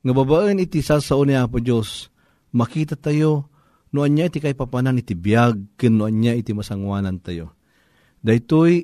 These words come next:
iti gayemyo, Pastor Marvin Diaz, nga isumanen iti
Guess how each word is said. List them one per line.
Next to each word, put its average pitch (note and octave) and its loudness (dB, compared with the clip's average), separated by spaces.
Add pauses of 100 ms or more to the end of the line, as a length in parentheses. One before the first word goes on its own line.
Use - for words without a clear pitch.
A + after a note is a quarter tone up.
iti B2+ -2
gayemyo, A#2 2
Pastor A2+ -2
Marvin G#2+ 0
Diaz, G#2 -4 (560)
nga B2+ 2
isumanen D3 2
iti C3 -2